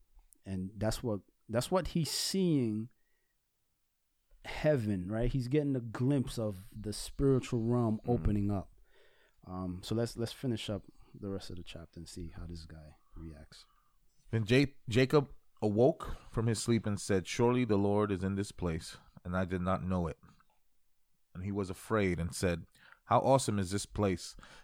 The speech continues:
Speaker 3: This is none other than the house of God, and this is the gates of heaven." Then Jacob rose early in the morning and took the stone that he had put on at his head,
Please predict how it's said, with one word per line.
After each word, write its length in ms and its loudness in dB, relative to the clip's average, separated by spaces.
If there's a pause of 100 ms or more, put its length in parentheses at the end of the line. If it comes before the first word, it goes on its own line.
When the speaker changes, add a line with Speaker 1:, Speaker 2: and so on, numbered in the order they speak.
Speaker 3:
This 200 -2
is 100 0
none 260 4
other 280 0
than 180 -4
the 80 -4
house 260 0
of 140 -6
God, 380 0 (200)
and 200 -6
this 260 0
is 200 -6
the 100 -4
gates 520 -2
of 200 -8
heaven." 460 -6 (920)
Then 160 -2
Jacob 440 4
rose 400 2
early 460 4
in 120 -4
the 60 0
morning 440 0
and 200 -8
took 240 -2
the 80 -6
stone 480 0
that 160 0
he 120 0
had 240 0
put 260 2
on 240 -6 (380)
at 140 0
his 160 0
head, 280 -2